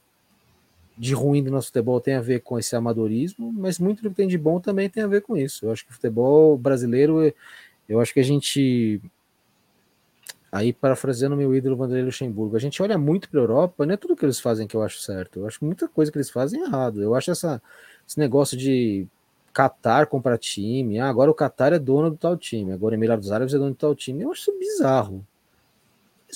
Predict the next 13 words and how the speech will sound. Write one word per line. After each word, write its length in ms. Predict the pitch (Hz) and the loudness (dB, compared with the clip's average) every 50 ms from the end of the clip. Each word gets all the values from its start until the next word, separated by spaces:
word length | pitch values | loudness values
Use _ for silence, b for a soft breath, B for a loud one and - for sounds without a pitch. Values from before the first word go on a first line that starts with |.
| - _ - | -16 _ -4
A 60 | 120 | 0
Arábia 220 | 120 135 139 139 | 2 4 4 4
Saudita 520 | 135 - - 143 123 104 104 147 180 180 196 | 2 2 2 0 0 2 0 0 0 0 0
é 40 | 160 | 0
dona 280 | 127 139 151 170 170 | 2 2 2 2 2
do, 260 | 151 147 156 151 139 | 2 0 0 0 0
do, 540 | 127 113 98 104 120 120 113 107 104 101 95 90 | -2 -4 -4 -4 -2 -2 -2 -2 -4 -4 -6 -8
do 160 | 90 101 117 | -8 -6 -4
Newcastle 560 | 123 139 120 - - 143 156 - - - 101 | -4 -4 -2 0 2 2 2 2 -2 -6 -4
agora, 280 | 92 98 117 127 113 98 | -2 0 0 0 0 -2
não 100 | 92 110 | -2 -2
é 80 | 135 | -4
isso? 240 | 135 - - - - | -4 -4 -8 -14 -20